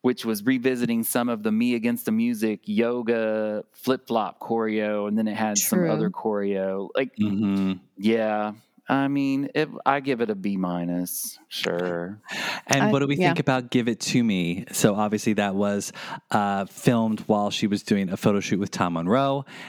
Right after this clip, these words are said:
Speaker 3: and she looks f-, beautiful. I did think it aired a little similar to the opening of Hung Up when she's in the studio and she, you know, she's sort of, like, warming up and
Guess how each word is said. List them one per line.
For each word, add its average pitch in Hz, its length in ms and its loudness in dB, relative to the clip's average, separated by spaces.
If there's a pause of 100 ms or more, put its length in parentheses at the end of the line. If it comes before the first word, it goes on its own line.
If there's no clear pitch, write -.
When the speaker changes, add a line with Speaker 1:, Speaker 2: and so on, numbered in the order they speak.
(120)
Speaker 3:
and 95 920 0 (680)
she - 200 0
looks 104 240 0
f-, - 140 -8 (280)
beautiful. 117 580 2
I 131 120 2
did 175 320 2
think 214 260 0
it 220 180 0 (120)
aired 131 320 2
a 151 80 0
little 107 440 2
similar 110 680 0
to 110 640 2
the 110 180 0
opening 104 460 2
of 101 360 0
Hung 131 280 0
Up 113 320 -2 (380)
when 95 180 4
she's 98 260 0
in 98 140 2
the 101 80 0
studio 98 800 0 (360)
and 92 460 2 (160)
she, - 160 0
you 101 60 2
know, 98 60 4
she's 98 200 0
sort 98 160 2
of, 90 80 -2
like, 95 160 0
warming 98 460 2
up 92 340 -2
and 98 200 2